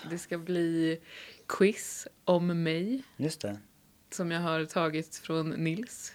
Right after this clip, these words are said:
Speaker 1: Det var hans idé.
Speaker 2: Det var min idé.
Speaker 1: Mm.
Speaker 2: Eh, det kommer, eh, ske en liknande aktivitet då på min, eh, fest.
Speaker 1: Ja.
Speaker 2: Som inte är en födelsedagsfest, men,
Speaker 1: <laughs>
Speaker 2: ja, min
Speaker 1: En
Speaker 2: fest.
Speaker 1: livets fest. Sen ska jag också ha en turnering i kortspelet Arab. Jag vet inte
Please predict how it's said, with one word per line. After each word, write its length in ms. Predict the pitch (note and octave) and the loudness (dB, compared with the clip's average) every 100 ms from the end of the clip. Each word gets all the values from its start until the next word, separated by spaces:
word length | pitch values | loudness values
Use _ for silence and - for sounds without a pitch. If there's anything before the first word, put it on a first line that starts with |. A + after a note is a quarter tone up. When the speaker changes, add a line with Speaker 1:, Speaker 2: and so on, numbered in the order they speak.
| - | -8
Speaker 1:
Det 80 | F3+ | -4
var 80 | |
hans 240 | F3 E3+ F3 | -2 -4 -4
idé. 280 | F3 F3+ A#3 - - | -2 -2 -4 -12 -8
Speaker 2:
Det 60 | - | 0
var 60 | B2+ | 4
min 200 | B2+ B2 | 6 4
idé. 300 | A#2 A#2 B2 - - | 4 4 2 -2 -2
Speaker 1:
Mm. 380 | F#3+ F3+ G3 G3 | 0 0 -2 -2
Speaker 2:
Eh, 200 | A2+ A2 | -2 0
det 200 | G#2 A#2+ | 0 -2
kommer, 420 | - C3 A#2+ A#2+ A#2 A#2 | 0 2 2 2 2 0
eh, 460 | A#2 A#2 A#2 B2 | -2 -4 -8 -12
ske 200 | B2 B2+ A#2+ | -6 0 2
en 160 | A#2 A2 | 4 2
liknande 360 | A2 A#2 A#2 | 0 0 -2
aktivitet 400 | B2 A#2 A2 G2+ - | -2 -4 -4 -6 -4
då 120 | A2+ | -6
på 120 | G2+ G#2+ | -4 -4
min, 320 | A#2+ B2+ A2 A#2 A#2 | -4 -4 -8 -12 -14
eh, 60 | A#2 | -12
fest. 460 | B2+ A#2 - - - - - | -6 -6 -6 -8 -12 -12 0
Speaker 1:
Ja. 160 | G3+ | 2
Speaker 2:
Som 120 | C4 A#2+ | 4 2
inte 200 | G#2+ A#2+ | 4 6
är 120 | A2 | 6
en 80 | G#2+ | 2
födelsedagsfest, 540 | A#2+ - A#2 D#4 - | 2 2 6 6 6
men, 260 | C4+ A3+ C#4 - | 4 4 2 0
Speaker 1:
<laughs> 160 | A#3 - - A3+ | -4 -4 -6 0
Speaker 2:
ja, 120 | - - - D#4+ | 0 0 -2 2
min 40 | |
Speaker 1:
En 60 | C3 | 4
Speaker 2:
fest. 380 | G#3+ G3+ G3+ G3 | 4 6 6 6
Speaker 1:
livets 200 | F3 - | 4 0
fest. 340 | - - - - E3 D#3+ - | -2 -4 -8 -4 -2 -2 0
Sen 180 | - G3+ | 6 6
ska 100 | F#3+ | 12
jag 100 | G3 | 10
också 160 | F#3 G3 | 12 8
ha 300 | F3 E3+ D#3+ | 8 10 10
en 180 | E3 D#3+ | 8 4
turnering 400 | F#3+ E3+ E3 D#3+ | 0 2 2 2
i 340 | D#3 D#3 D#3 - - - - - - | 0 0 0 -4 -12 -16 -16 -18 -12
kortspelet 800 | - F#3+ - - D#3 D3+ - - - - - | -2 -2 -2 0 2 2 -2 -12 -14 -16 -2
Arab. 580 | D#3+ F3 G#3 E3 G3 - | 2 4 4 2 -4 2
Jag 180 | E3+ F3 | 4 6
vet 220 | F#3+ G3+ | 4 0
inte 380 | F#3+ F#3 - | -2 -2 -8